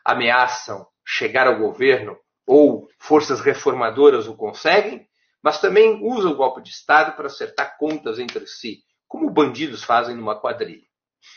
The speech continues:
Essas são as características da elite boliviana. Eles vão se rearticular. Nesse momento estão derrotados, estão desamparados. Sofreram uma rude derrota,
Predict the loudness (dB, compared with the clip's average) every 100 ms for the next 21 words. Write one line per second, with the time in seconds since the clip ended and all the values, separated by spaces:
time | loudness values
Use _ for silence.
0 | _ _ -6 -6 -4 -8 -6 -6 -4 -4
1 | 0 2 2 -2 -8 -10 -10 -8 -10 -10
2 | -14 -14 -14 -14 _ _ _ -6 -6 -6
3 | -8 -8 -14 _ _ _ _ 0 2 4
4 | 4 4 4 4 4 4 0 -6 -2 -2
5 | 0 0 0 -4 -4 -6 -6 -8 0 0
6 | 0 -4 -2 -2 -4 -14 -10 -8 -6 -4
7 | -2 0 -2 -2 -6 -10 -20 -20 _ _
8 | _ _ _ _ _ _ _ -16 -14 -4
9 | 4 4 4 -2 _ -4 -2 -2 -4 -2
10 | 4 4 4 -2 -6 -8 -8 -12 -16 -20